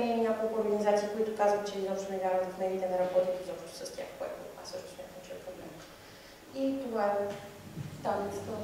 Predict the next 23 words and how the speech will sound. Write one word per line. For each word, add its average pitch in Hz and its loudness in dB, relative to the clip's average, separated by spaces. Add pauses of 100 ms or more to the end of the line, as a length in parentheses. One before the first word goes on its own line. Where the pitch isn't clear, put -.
която 202 -2
показва 220 0 (240)
какви 240 -4
са 254 -4
горе-долу 220 2 (580)
дейностите 214 0
на, 196 2 (300)
а, 190 -6 (1200)
младежките 202 0
организации 196 2
с 190 -6
медиите. 165 -6 (260)
И - 0
с 226 -4
това 240 -2
смятам 247 0
да 220 -2
приключа 202 -4 (440)
и - 0
да 202 -2
дам 208 4 (100)
думата 208 0 (120)
на 202 0